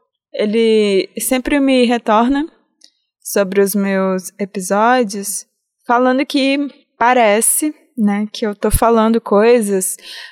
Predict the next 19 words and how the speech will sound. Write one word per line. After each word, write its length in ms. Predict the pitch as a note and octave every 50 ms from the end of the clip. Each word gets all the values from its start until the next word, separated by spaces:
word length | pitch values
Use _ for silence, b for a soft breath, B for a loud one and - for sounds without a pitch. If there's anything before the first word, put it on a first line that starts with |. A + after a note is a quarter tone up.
| B B -
pra 140 | - A3
pessoas 440 | A3 - B3+ C4 - C4+ C4 B3+ -
que 180 | - - C4+ B3+
já 280 | A#3 A#3 C4 B3+ C#4
concordam 600 | C4+ - D#4+ D#4 D4+ - D#4 C4+ C#4 A#3+ C4+ C4+
comigo. 600 | B3+ - D#4 D4+ D4 C#4 B3+ B3 G3+ G3+ G3 G3+ - _ _ _ _ _ _ _ _ -
E 80 | F#3
também 280 | - A3 A3 A3 G#3+ G#3
parece 480 | - A3+ A3+ A3 G#3 G3+ A3 G#3+ -
que 120 | B3 - C4
eu 60 | A#3+
sempre 360 | - - A#3 A#3+ B3 - E4
quero 320 | - - C#4+ B3+ B3+ C4+ C#4
lacrar 800 | C#4 C#4+ D#4+ - - - E4 D4 C4 C4+ D4 D4 B B B B B B B B B B B
e 80 | G3+ F#3+
que 120 | - A3
os 120 | G#3+ G3 A3+
meus 200 | A#3 A#3+ B3 C#4+
argumentos 1000 | C#4+ C#4 C4+ B3+ B3+ B3 A3+ A3 A3+ B3+ C#4+ C#4 B3+ - - G#3+ G#3+ - - -